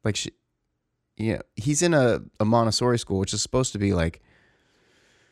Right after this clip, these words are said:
you know, very, um, kind of progressive and forward thinking. And I just, I haven't seen a ton of that. Um, it's,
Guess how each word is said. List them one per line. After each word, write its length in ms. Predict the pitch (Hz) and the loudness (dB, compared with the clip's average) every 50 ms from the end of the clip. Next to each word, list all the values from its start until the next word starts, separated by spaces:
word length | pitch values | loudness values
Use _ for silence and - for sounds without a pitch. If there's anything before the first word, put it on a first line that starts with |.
| _ _ _ _ _ _ _ _ _ _ _ _ _ _ - | _ _ _ _ _ _ _ _ _ _ _ _ _ _ -2
you 80 | 117 113 | 0 0
know, 80 | 107 | 2
very, 360 | 87 101 104 104 101 104 104 87 | 4 4 4 6 6 6 6 4
um, 540 | 87 95 95 90 87 82 82 85 85 80 - - - - _ _ _ _ _ _ _ _ _ _ _ _ _ _ _ _ _ _ _ _ _ _ _ _ _ _ _ _ _ _ _ _ _ _ _ _ _ _ _ | 4 2 2 2 0 -2 -4 -6 -8 -8 -12 -16 -20 -20 _ _ _ _ _ _ _ _ _ _ _ _ _ _ _ _ _ _ _ _ _ _ _ _ _ _ _ _ _ _ _ _ _ _ _ _ _ _ _
kind 100 | - 117 | -10 -10
of 100 | 104 - | -10 -6
progressive 520 | - 117 101 - 156 151 156 151 - 147 131 | -4 -2 2 6 6 6 6 6 2 2 2
and 100 | 113 101 | 0 0
forward 360 | - 110 110 104 101 101 - | 0 0 2 2 2 0 -2
thinking. 500 | - 147 143 - 147 139 139 139 - - _ _ _ _ _ _ _ _ - - - | -4 -4 -2 -2 -2 -2 -2 -2 -4 -8 _ _ _ _ _ _ _ _ -14 -6 -2
And 500 | 135 139 143 143 143 139 143 143 139 135 | 0 2 4 4 4 4 4 4 2 2
I 100 | 120 143 | 0 0
just, 180 | 143 156 170 - | -2 -4 -8 -4
I 60 | - 147 | -4 -4
haven't 200 | 175 220 208 185 | -4 -4 -4 -8
seen 200 | - - 180 175 | -6 -6 -6 -8
a 60 | 156 | -8
ton 200 | - - 185 180 | -8 -8 -6 -4
of 80 | 156 | -2
that. 280 | 107 87 64 52 - _ _ _ - | -2 -2 -2 -4 -8 _ _ _ -4
Um, 220 | 101 104 101 101 - | -2 -2 -2 -2 -2
it's, 200 | 104 - - | -4 -6 -6